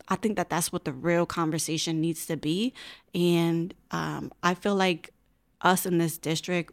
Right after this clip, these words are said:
we, I feel like we can get there. Uh, but we need to step outside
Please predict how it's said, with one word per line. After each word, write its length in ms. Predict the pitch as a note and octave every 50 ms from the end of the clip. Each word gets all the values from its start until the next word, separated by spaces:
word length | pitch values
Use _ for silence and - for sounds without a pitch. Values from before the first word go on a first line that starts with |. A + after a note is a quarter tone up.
| - -
we, 200 | E3+ D#3+ - - _ _ _ _ -
I 80 | G#3
feel 160 | - - G3+ G#3
like 160 | G3 F#3+ F#3+
we 80 | F3
can 220 | F3 - E3 D#3+ D3+
get 280 | - D3 D#3 D#3 -
there. 320 | - C3+ G2 G#2 A2+ C#3+ D3+ - - - - - - - _ _ _ -
Uh, 380 | E3 D#3+ D#3 D3+ D3+ D3 D3+ - - _ _ _ _ _ _ _ _ _ _ _ _ _ _ _ _ _ _ _ _ _ _ _
but 160 | - - -
we 140 | F3+ F3+ F3
need 140 | F3+ F#3 -
to 80 | G3 F3+
step 320 | - - - F3 E3+ -
outside 760 | E3+ D#3+ - E3 - - - E3 D#3+ D#3 D#3 D#3+ D#3 D3+ -